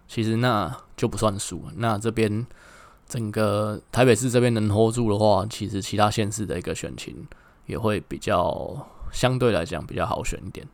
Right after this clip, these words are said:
那台北市这边大概就分析到这边。那比较近期后面的一个政坛的关注的焦点，当然是黄捷的一个罢免投票，很快就要进行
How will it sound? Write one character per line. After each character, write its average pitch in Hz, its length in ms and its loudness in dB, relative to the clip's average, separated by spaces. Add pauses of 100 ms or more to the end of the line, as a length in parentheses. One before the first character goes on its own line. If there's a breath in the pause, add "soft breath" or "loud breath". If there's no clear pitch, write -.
(920 loud breath)
那 135 420 4
台 117 240 4
北 113 180 0
市 120 300 -2
这 - 160 -2
边 107 480 -2
大 104 180 2
概 85 320 -2
就 - 640 -8
分 107 240 -2
析 104 220 -4
到 95 200 2
这 85 140 -10
边。 - 240 -8 (320)
那 156 260 2
比 117 140 -6
较 165 160 2
近 151 340 -2
期 78 480 -6 (300)
后 - 160 2
面 123 260 4
的 98 260 -4
一 - 40 -8
个 92 480 -6
政 127 220 -2
坛 87 180 -4
的 85 380 -8
关 120 180 0
注 127 160 -2
的 95 80 0
焦 101 180 0
点， - 220 -4
当 113 140 0
然 92 160 -4
是 117 380 -6 (800 loud breath)
黄 113 320 0
捷 104 220 0
的 90 280 0
一 92 40 -2
个 90 260 -4
罢 104 220 4
免 80 180 -6
投 - 160 -8
票， 101 300 -4
很 - 100 -12
快 95 220 2
就 92 100 -6
要 90 100 -2
进 - 240 -8
行 - 140 -10